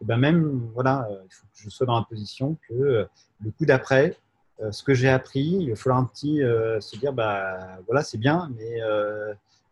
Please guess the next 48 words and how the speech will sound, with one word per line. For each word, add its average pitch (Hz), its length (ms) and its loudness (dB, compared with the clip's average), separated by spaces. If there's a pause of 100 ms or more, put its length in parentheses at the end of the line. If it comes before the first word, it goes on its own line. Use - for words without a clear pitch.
(160)
euh, 101 180 -4
il 104 100 -8
faut - 140 -8
essayer 131 240 -2
de, 131 140 -4
de, 101 340 -10
de 95 100 -20 (300)
se - 220 -20
dégager 135 640 6
de, 104 540 -2 (600)
de, 110 140 -4
de, 107 240 -8
de 101 120 -12
tous - 160 -14
ces 131 240 -4
a 127 60 4
priori 131 460 2
pour 117 200 0
essayer 135 260 0
de 135 60 -8
vraiment 123 340 2
voir 120 200 -2
les 110 100 -2
choses 131 260 0
de 120 60 -6
façon, 113 640 -8
euh, 90 100 -10
détachée 117 540 -2 (560)
et, 107 180 -2
euh, 95 300 -6 (100)
pragmatique. » 131 720 0
Je - 140 -12
suis - 20 -10
très, 110 560 -2
je 92 80 -20
suis - 260 -20
vraiment 110 300 -6
un, 87 180 -12 (640)
quelqu'un - 300 -6
qui, 98 500 -12 (180)
<laughs> - 180 -20
qui - 120 -8
aime 107 60 -2
bien 123 240 2
les, 110 160 2
les 95 120 -6
gens 120 140 0
pragmatiques. 117 680 -4